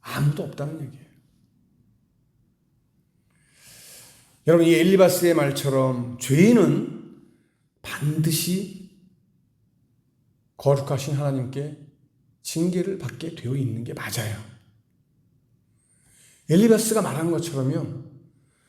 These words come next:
죄로 인한 저주로 사람들이 평안한 삶을 살지 못하고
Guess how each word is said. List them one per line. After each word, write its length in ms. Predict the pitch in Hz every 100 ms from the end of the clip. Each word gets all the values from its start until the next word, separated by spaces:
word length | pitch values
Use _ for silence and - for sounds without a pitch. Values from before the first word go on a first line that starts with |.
| _ _ _ _ _ _ _ _
죄로 640 | - 190 285 311 302 302
인한 520 | 269 254 269 254 247
저주로 1200 | - 180 208 202 190 170 180 147 107 - - - _ _ _ _ _ _ _ _ _ _ _ _ _ _ _ _ _ _
사람들이 800 | - 151 156 139 127 104 - - - _ _ _ _ _ _ _ _ _
평안한 420 | - 208 202 190
삶을 340 | 175 175 170 165
살지 220 | 160 156
못하고 840 | 147 - 143 135 131 - - -